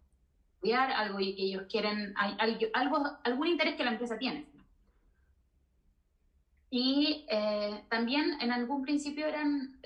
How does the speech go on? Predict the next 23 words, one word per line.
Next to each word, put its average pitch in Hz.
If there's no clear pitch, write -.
tres 285
o 311
cuatro 277
años 190
también, 220
porque 208
también 220
el, 233
el 220
cuarto 262
año 285
era, 247
a 247
diferencia 233
de 233
en 220
la 214
universidad, 214
que 220
era 220
para 214
hacer 202
clases, 269